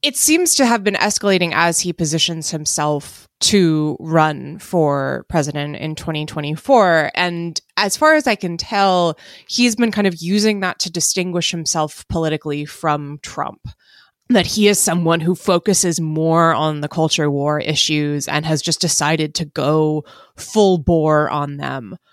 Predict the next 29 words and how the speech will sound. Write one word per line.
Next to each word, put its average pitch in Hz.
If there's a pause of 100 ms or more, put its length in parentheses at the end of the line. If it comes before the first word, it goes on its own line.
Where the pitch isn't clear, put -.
(200)
and 156
appeal, 156 (260)
appeal 220
to, 180
to 214
voters 214
on 175
that 151
basis. 254
And 180
in 175
that 180
way, 160
sort 160
of 147 (300)
draw 175
a -
line 165
between 165
himself 156
and, 151
and 151
Trump, 151
Trump 151
being 151
more 151
sort 151
of 135 (540)
personality 160